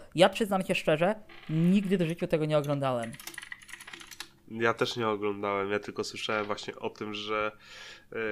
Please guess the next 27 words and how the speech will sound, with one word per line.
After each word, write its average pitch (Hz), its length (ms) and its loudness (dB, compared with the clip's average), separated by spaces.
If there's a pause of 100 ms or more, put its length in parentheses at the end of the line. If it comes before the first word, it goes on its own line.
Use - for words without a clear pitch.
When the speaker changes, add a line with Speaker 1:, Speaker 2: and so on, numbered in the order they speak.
(120)
Speaker 2:
y, - 20 -6
mają 107 400 -2
problem 123 480 -2
trochę, 110 600 -4
gdzie 110 300 -6
by 107 100 -10
ta 104 160 -6
gala 120 240 -2
miała 104 200 -4
się - 160 -14 (140)
odbyć 127 480 -4
i - 120 -6
że 113 140 -2
jest 110 320 -4
wokół 113 240 -8
tego 110 200 -6
dużo 117 200 -6
kontrowersji, 127 640 -4
ale 123 180 -2
zagłębiać 127 840 -4
się 117 280 -4
nie 113 480 -8 (100)
zagłębiałem. 98 640 -6
Speaker 1:
Ja 175 220 6
ci 208 120 -6
powiem 190 240 0
tak 131 340 0